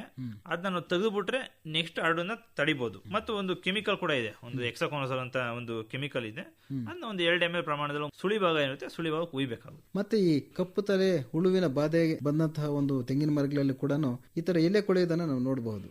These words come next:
Speaker 1: ಕಪ್ಪು ತಲೆ ಹುಳುದಿಂದ ಬಂದಿದೆಯಾ ಅಥವಾ ಇದೊಂದು ಎಲೆ ಕೊಳೆ ರೋಗನ ಅನ್ನೋದನ್ನ ಹೇಗೆ ನಾವು ಅದನ್ನ ನಿಖರವಾಗಿ ಕಂಡುಹಿಡಿಯೋದು ಅಂತ?
Speaker 2: ಇಲ್ಲ, ನೀವೊಂದು ಒಳ್ಳೆ ಕ್ವಶನ್ ಕೇಳಿದ್ರಿ.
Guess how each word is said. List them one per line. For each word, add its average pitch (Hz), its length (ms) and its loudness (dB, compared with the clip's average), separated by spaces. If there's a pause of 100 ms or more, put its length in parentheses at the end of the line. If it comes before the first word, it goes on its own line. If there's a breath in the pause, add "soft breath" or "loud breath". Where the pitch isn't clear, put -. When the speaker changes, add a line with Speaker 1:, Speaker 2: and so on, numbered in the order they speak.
(220)
Speaker 1:
ಕಪ್ಪು 180 240 -2
ತಲೆ 180 280 4 (320)
ಹುಳುದಿಂದ 175 380 4
ಬಂದಿದೆಯಾ 143 540 0
ಅಥವಾ 160 360 -2
ಇದೊಂದು 143 420 -2
ಎಲೆ 170 380 2
ಕೊಳೆ 170 320 2
ರೋಗನ 151 320 0
ಅನ್ನೋದನ್ನ 131 420 -2 (280)
ಹೇಗೆ 202 260 2
ನಾವು 156 220 0
ಅದನ್ನ 139 220 -2 (140)
ನಿಖರವಾಗಿ 165 560 -2
ಕಂಡುಹಿಡಿಯೋದು 143 640 0
ಅಂತ? 113 160 -8
Speaker 2:
ಇಲ್ಲ, 110 200 -8
ನೀವೊಂದು 117 320 -8 (120)
ಒಳ್ಳೆ 123 200 -2
ಕ್ವಶನ್ 131 300 -6
ಕೇಳಿದ್ರಿ. 120 420 -4